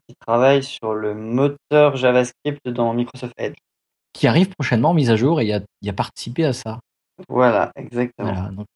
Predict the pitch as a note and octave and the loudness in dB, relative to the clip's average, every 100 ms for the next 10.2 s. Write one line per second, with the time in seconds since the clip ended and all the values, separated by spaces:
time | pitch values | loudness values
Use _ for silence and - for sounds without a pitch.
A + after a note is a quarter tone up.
0 | G#2 G2 G#2+ G#2+ - A2+ A#2+ A2+ G#2+ G#2 | -12 -8 -6 -6 -8 -4 0 0 0 -2
1 | G#2+ C3 A2 F#2 F#2 A#2+ - A2 G2+ F#2+ | 0 0 0 -2 -2 -4 -4 -4 -2 -4
2 | F2+ _ _ _ _ - F#2 F#2+ - G2 | -6 _ _ _ _ -8 -2 -2 -2 -6
3 | G2+ G#2 G#2+ A2+ A2+ G#2 F2+ E2+ F#2 - | -8 -4 0 0 0 -2 -4 -4 -6 -10
4 | F#2 _ _ _ _ - G2 G2 - G2+ | -20 _ _ _ _ -10 -6 -6 -6 -6
5 | G#2+ B2+ - - A#2+ G2+ - - _ - | -4 -4 -6 -4 -4 -4 -6 -8 _ -2
6 | B2+ A#2 B2 C#3+ A#2 A#2 A2 A2 - B2 | 2 4 2 4 4 4 2 -2 -8 -8
7 | F#3+ _ _ - A2 G#2 - C#3 G#2 G#2 | -8 _ _ -2 0 2 0 0 0 4
8 | C3+ C#3 C#3 C#3 C3+ C#3 C3+ C#3+ D3 D3+ | 4 4 2 2 2 2 2 2 2 0
9 | C#3 B2+ C3 B2+ B2+ B2+ - C3 B2 C3 | -4 -2 0 2 0 0 -4 2 2 2
10 | C#3 | -2